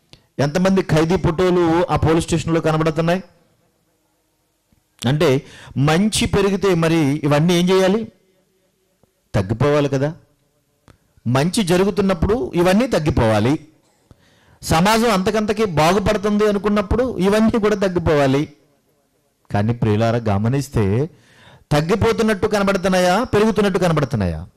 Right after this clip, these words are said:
జైళ్ళు కూడా ఎలా ఉన్నాయంటే ఖాళీ లేని స్థితిలో ఉన్నాయి.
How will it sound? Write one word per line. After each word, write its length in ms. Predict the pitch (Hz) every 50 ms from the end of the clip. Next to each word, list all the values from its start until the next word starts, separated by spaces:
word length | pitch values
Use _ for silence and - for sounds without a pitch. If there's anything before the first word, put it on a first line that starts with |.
| _ _ _ - - _ _ _ _ _ _ _ _ _ _ _ _ _ _ - 113
జైళ్ళు 460 | 117 131 156 165 170 185 202 202 190
కూడా 260 | 190 185 185 180 180
ఎలా 140 | 165 175 175
ఉన్నాయంటే 640 | 170 170 170 170 160 156 147 143 151 135 120 - - - - - - - - - _ - -
ఖాళీ 480 | 143 143 147 165 175 180 180 185 175 175
లేని 300 | 170 165 160 160 160 151
స్థితిలో 440 | - 147 139 - 127 117 120 113
ఉన్నాయి. 320 | 110 110 113 113 101 85